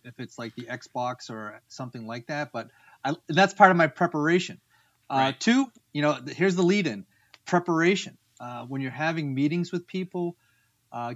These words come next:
Speaker 1: get to know the company. Like, really bring something to the, to the company, because,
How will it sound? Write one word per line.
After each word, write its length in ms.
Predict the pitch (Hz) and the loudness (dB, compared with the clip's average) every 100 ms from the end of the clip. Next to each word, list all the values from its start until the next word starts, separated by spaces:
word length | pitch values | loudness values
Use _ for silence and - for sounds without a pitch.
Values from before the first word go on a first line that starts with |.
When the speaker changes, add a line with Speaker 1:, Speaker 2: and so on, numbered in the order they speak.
| _ | _
Speaker 1:
get 180 | 170 175 | -2 -2
to 100 | 151 | -4
know 160 | 151 | -4
the 100 | 135 | -4
company. 420 | 127 135 120 113 _ _ - | -8 -10 -12 -16 _ _ -16
Like, 140 | 117 | -12
really 460 | 120 160 214 202 147 117 | -2 -2 2 0 0 -2
bring 180 | 185 254 | -2 -2
something 720 | 254 196 165 - 151 156 151 _ _ _ _ | -2 -2 -2 -4 -4 -4 -8 _ _ _ _
to 100 | 156 | -4
the, 140 | 151 131 | -4 -6
to 100 | - | -8
the 80 | 143 | -8
company, 400 | - 147 139 107 | -6 -8 -8 -14
because, 580 | 113 120 131 120 117 | -14 -16 -14 -14 -16